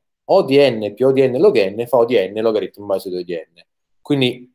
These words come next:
penso siate tutti d'accordo sul fatto che questo ha una complessità O di n più n volte, quindi ogni volta si decrementa l'heap size, quindi per n volte, l'estrazione del massimo, quindi log n. Quindi il costo di questo algoritmo è sicuramente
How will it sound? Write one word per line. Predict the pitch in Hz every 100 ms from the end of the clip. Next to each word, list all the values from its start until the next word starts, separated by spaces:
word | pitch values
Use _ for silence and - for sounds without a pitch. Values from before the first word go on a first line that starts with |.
| _
penso | - 165 131
siate | 123 123
tutti | 143 160
d'accordo | 165 180 131 117
sul | 151
fatto | - 110 - 107
che | 135
questo | 135 120 120 - -
ha | 160 131
una | 104
complessità | 98 101 110 - 165 123 95 - _ _ _
O | 82 98
di | 113
n | 104 101 120 180 214 _ _ _ _ _
più | 160 180 139 - - _ _ _ _ _ _ -
n | 117 127 127
volte, | 143 120 - 98
quindi | 104 117 110
ogni | 104
volta | 123 123
si | 117
decrementa | 107 107 110 123 120 - 101
l'heap | 104 -
size, | - 123 104 101
quindi | 104 107 101
per | 101 113
n | 143
volte, | 175 95 90 - 139
l'estrazione | 131 - 160 - 127
del | 185
massimo, | 101 82 - 113 127
quindi | 98 95 107 - -
log | 98 87 76 85
n. | 92 _ _ _
Quindi | - 127 131
il | 131
costo | 220 220 -
di | 117
questo | 117 -
algoritmo | 160 120 110 - 117
è | 135 123
sicuramente | 151 165 107 90 90 - 95 -